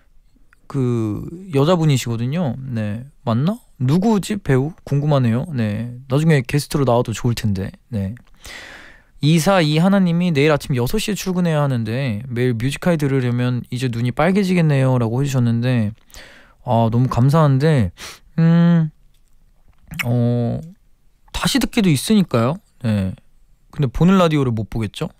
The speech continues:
네. 너무 피곤하시면 안 되니까 또 전 잠을 좀 중요시하는 사람이라. 네. 공하나 팔팔 님이 "입열한 지 얼마 안 돼서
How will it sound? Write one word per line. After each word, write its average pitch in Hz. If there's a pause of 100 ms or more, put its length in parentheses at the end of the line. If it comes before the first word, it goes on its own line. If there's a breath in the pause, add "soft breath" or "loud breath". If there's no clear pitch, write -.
(100)
네. 107 (500 loud breath)
너무 165
피곤하시면 208
안 113
되니까 143
또 123
전 135
잠을 151
좀 143
중요시하는 127
사람이라. 101 (120)
네. 107 (760 loud breath)
공하나 170
팔팔 170
님이 151
"입열한 190
지 175
얼마 139
안 131
돼서 135